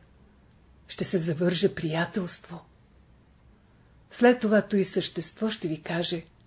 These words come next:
„Хайде, носете се сега много здраве.“ Може ли да се обиждате от това? Всеки ден се правят такива опити. Като наблюдавам малката мушица,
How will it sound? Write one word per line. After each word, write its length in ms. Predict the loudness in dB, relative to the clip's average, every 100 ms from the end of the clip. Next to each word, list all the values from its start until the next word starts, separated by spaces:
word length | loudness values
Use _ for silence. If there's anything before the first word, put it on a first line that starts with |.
| -20 -20 -20 -20 -20 -20 -20 -8
„Хайде, 500 | -2 -2 0 -4 -6 -14 -20 _ -10 0
носете 420 | 4 6 6 6
се 160 | 0 -2
сега 340 | 0 4 6
много 360 | 6 4 0 -4
здраве.“ 560 | -6 -2 -2 -2 -6 -16 _ _ _ _ _ _ _ -20 _ -20 -20 -20 _ _ _ -16 -4
Може 260 | -2 4
ли 100 | 6
да 120 | 6 6
се 140 | 6
обиждате 520 | 6 6 4 2 2
от 160 | -2 -4
това? 320 | -6 -6 -8 -12 -20 _ _ _ _ -20 -20 -20 -20 -20 -20
Всеки 380 | 0 4 4 4
ден 240 | 4 6 4
се 220 | 2 -2
правят 340 | -2 0 -2
такива 400 | -4 -4 -2 0
опити. 480 | -2 -4 -10 -20 -20 _ -20 _ -20 -20 -20 _ -20 -20 -20 -20 -20 -20 -20 -10
Като 220 | -8 -2
наблюдавам 680 | -2 -2 2 6 8 8 8
малката 400 | 6 2 2 4
мушица, 560 | 4 2 -2 -2 -6